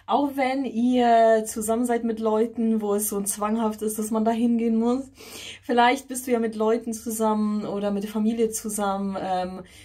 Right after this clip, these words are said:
ja, mit Wahlfamilie oder mit dem richtigen Partner und so weiter, dann ist es ja wunderbar. Für alle, die zum Beispiel Weihnachten, ähm, ganz alleine verbringen oder noch nicht mal Lust haben, ähm, sich was zu organisieren,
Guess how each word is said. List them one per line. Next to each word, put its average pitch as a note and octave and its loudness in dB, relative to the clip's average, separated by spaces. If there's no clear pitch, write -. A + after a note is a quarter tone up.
ja, F#3 0
mit F3+ -6
Wahlfamilie G3+ 0
oder F3+ -4
mit F3 -8
dem F3+ -6
richtigen G3+ -8
Partner G#3 -2
und G3 -8
so F#3+ -10
weiter, F#3 -2
dann F3 -6
ist - -8
es - -10
ja F3+ -4
wunderbar. F3 -2
Für - 0
alle, D4+ 0
die B3+ 0
zum B3 -4
Beispiel A#3 2
Weihnachten, A3+ 0
ähm, G3+ -2
ganz G#3 -2
alleine G#3 0
verbringen F#3+ -8
oder F#3 -4
noch G#3 -2
nicht B3 0
mal A3+ 2
Lust C#4 0
haben, B3+ 0
ähm, A3 2
sich A3+ -4
was A3 -4
zu - -8
organisieren, G#3 -2